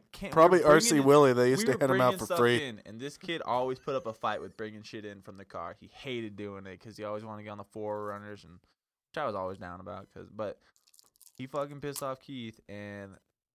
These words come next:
Speaker 1: I come in, and Keith, Dan puts his hand, so Keith goes to hit him with the yardstick, like, hit him hard, right? But he wasn't gonna hit him, but Dan put up his hand to block it, and he hit Dan's hand and broke the yardstick.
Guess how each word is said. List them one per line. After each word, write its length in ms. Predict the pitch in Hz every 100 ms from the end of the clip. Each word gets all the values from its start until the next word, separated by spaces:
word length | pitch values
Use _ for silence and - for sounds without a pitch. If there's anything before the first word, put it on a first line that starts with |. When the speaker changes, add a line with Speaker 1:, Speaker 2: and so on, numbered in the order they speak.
| _ _ _ _ -
Speaker 1:
I 140 | 104
come 240 | 113 139 127
in, 320 | 117 110 104 -
and 180 | 101 -
Keith, 340 | 131 123 107 _ _ _ _ _ _
Dan 260 | 117 123 131
puts 220 | 170 170
his 140 | 139 131
hand, 140 | 131 _
so 140 | - -
Keith 280 | - 175 175
goes 220 | 196 202
to 120 | 120
hit 220 | 113 131
him 140 | 139 139
with 140 | 135
the 60 | 98
yardstick, 600 | 95 98 98 - 95 -
like, 160 | 95
hit 140 | - 156
him 80 | 127
hard, 280 | 117 98
right? 280 | 90 92 110 _ _
But 100 | 117
he 40 | 131
wasn't 200 | 151 139
gonna 100 | 117
hit 100 | 117
him, 80 | 98
but 140 | 101
Dan 220 | 123 139
put 120 | 139 156
up 100 | 131
his 120 | -
hand 400 | 98 101 131 160
to 60 | 101
block 460 | 71 90 113 -
it, 180 | 214 220 _ _ _ _
and 160 | 127 131
he 120 | 98 _ _ _ _
hit 360 | - 165 165 135
Dan's 320 | 139 147 143
hand 300 | - 107 151
and 200 | 117 110
broke 360 | - 113 147 151
the 80 | 170
yardstick. 800 | 170 175 190 - 214 240 -